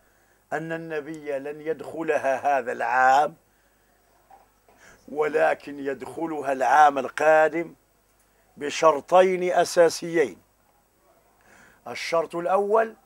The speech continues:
أن يدخلها بغير سلاح إلا السيوف في الغم، والشرط الثاني ألا تتجاوز مكوث الصحب فيها ثلاثة أيام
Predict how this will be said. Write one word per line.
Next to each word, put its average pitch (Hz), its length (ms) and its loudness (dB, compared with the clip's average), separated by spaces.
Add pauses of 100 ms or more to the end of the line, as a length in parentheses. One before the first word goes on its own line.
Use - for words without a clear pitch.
(480)
أن 147 160 -10
يدخلها 156 840 0
بغير 156 580 -2
سلاح 160 640 4 (920)
إلا 170 300 -2
السيوف 170 680 -6
في 165 160 -6
الغم، 139 380 -8 (1400)
والشرط 160 520 2
الثاني 180 840 6 (800)
ألا 156 580 -2
تتجاوز 139 960 -6
مكوث 131 680 -10
الصحب 135 560 -14
فيها 175 540 -4 (440)
ثلاثة 127 760 -6
أيام 165 680 -6